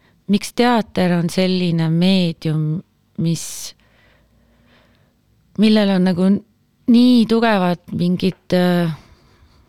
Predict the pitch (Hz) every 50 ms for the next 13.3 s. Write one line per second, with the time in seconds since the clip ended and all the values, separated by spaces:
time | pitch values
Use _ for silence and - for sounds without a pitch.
0 | _ _ _ _ _ _ _ _ _ _ _ _ _ _ _ _ - - 202 202
1 | 202 190 - 180 - - - 226 233 240 233 220 190 165 147 170 175 170 170 165
2 | 156 151 151 - _ _ - - 185 196 196 185 180 170 156 151 156 143 - 160
3 | 151 _ _ _ _ _ - - 185 185 175 156 _ _ - 165 156 170 202 240
4 | 240 214 180 160 156 160 156 151 151 156 160 165 160 156 160 147 139 139 147 -
5 | _ _ _ _ _ _ _ - 175 175 156 147 165 - - - - _ _ -
6 | - - - - - - - - - - _ _ _ - 175 175 - - - -
7 | 175 165 165 160 160 - - - - _ _ _ _ _ _ _ _ _ _ _
8 | _ _ - - 170 175 156 165 151 - 196 202 208 214 - 202 185 165 170 175
9 | 180 165 - - - _ - - - - _ - _ - - - 170 170 165 160
10 | 156 - 165 160 - - _ _ - - 190 190 190 185 165 - 170 160 160 160
11 | - - 156 156 156 151 - _ - 185 185 180 165 - _ - 160 156 147 160
12 | - _ _ - - 170 - _ _ _ _ _ _ _ - - - 170 175 -
13 | - 208 196 - 185 180